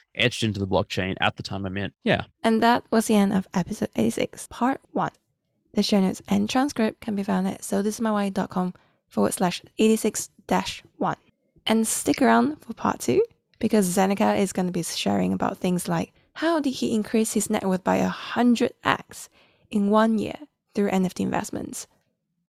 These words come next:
Speaker 2: How does he think we should support females in the space? And if you remember, we actually talked to quite a few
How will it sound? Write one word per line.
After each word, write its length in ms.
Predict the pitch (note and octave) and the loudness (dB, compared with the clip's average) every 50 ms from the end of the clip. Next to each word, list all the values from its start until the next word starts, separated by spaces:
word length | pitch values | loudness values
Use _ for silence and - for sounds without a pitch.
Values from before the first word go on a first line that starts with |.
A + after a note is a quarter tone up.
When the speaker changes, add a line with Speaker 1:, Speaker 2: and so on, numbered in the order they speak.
| _ _ - | _ _ -2
Speaker 2:
How 140 | - - - | 0 2 2
does 160 | B3+ C4 - | 2 2 2
he 100 | - A#3 | 2 2
think 220 | A#3 - A#3 G#3+ | 2 4 4 4
we 80 | G#3 G#3 | 4 2
should 220 | - - A3 - | 2 0 -4 -4
support 420 | - - - G3+ - - G3+ G#3 - _ _ - | -4 -4 -6 -4 0 0 0 0 0 _ _ -10
females 440 | - - A3+ A3+ A3 G3+ F#3+ F3+ F#3 | -4 0 2 2 4 4 2 2 0
in 80 | F#3 | 0
the 60 | F#3 F#3+ | -2 -2
space? 480 | - - A2+ - - - - - - _ _ _ _ _ _ _ - | -2 -2 -2 -2 -2 -4 -8 -10 -14 _ _ _ _ _ _ _ 0
And 120 | - G#3 G#3 | 2 2 2
if 100 | G3+ - | 4 4
you 80 | A3 | 4
remember, 400 | G#3 G#3 G#3 A3 A#3+ A#3+ A3 G#3 | 4 4 4 4 4 4 4 4
we 140 | G3 G3 G3 | 4 4 4
actually 240 | F#3+ - - - G3 | 2 2 0 -2 -4
talked 240 | - - - - - | -4 -4 -6 -4 -4
to 80 | G#3+ | -4
quite 200 | - - A#3+ A3 | 0 2 4 4
a 40 | A#3 | 4
few 240 | - - A3 A3 | 4 2 2 2